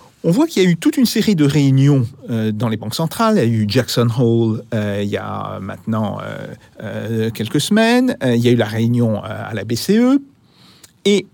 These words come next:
partout, évidemment, les dirigeants ont dit, On ne touche à rien pour l'instant, mais, euh, on va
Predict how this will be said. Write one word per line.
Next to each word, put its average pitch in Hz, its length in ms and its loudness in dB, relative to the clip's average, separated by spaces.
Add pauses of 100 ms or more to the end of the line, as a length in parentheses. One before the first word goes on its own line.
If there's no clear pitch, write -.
(100)
partout, 254 640 0
évidemment, 185 720 2 (220)
les 151 180 2
dirigeants 170 360 4
ont 160 40 4
dit, 151 200 2 (420)
On 175 140 4
ne 180 100 6
touche 170 300 0
à 156 60 2
rien 135 460 -2 (600)
pour 131 220 0
l'instant, 165 520 -2 (600)
mais, 196 440 4 (1080)
euh, 135 100 0 (100)
on 156 160 4
va 226 360 0